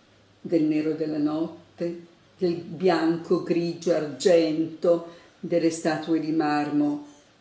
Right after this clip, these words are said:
sotto la luce lunare. Anzi, non c'è molta luce e probabilmente dove non arrivano i raggi freddi della luna l'ombra è profonda, densa,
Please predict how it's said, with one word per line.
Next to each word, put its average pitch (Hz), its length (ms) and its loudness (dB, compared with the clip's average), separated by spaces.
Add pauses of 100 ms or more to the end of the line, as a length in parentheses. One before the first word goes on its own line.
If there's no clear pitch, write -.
(120)
sotto 170 400 0
la 156 100 2
luce 151 360 -4
lunare. - 580 -8 (1400)
Anzi, 156 320 -4
non 196 120 -2
c'è 165 220 -4
molta 143 340 -8
luce - 460 -10 (480)
e 165 80 -10
probabilmente 180 840 2
dove 160 200 0
non 160 240 2
arrivano 151 760 -2 (240)
i 170 120 -2
raggi 165 340 0
freddi 165 400 -2
della 156 240 -2
luna - 420 -4 (440)
l'ombra 180 600 0 (100)
è 156 60 -6
profonda, 151 840 -6 (380)
densa, 160 840 -6